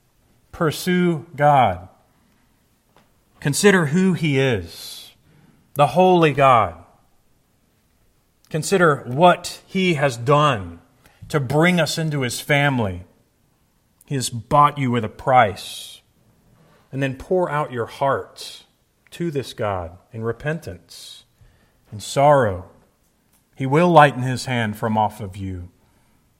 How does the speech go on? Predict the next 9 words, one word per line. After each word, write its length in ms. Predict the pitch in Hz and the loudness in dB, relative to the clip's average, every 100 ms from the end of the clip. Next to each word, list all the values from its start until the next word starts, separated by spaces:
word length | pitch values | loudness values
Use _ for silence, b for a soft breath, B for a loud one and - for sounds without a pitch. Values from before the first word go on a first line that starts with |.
| _ _ _ _ _ _ | _ _ _ _ _ _
But 140 | 143 143 | -4 0
more 220 | 160 180 | 4 4
than 140 | 143 | 2
that, 340 | 131 123 117 - | 2 0 -2 -8
your 440 | 120 143 165 160 | -4 0 2 2
love 520 | 127 117 127 127 127 123 | 0 -2 2 2 2 0
will 180 | 120 | -2
be 160 | 110 107 | -2 -6
deepened 600 | 98 107 107 95 87 87 | -6 -8 -8 -10 -12 -16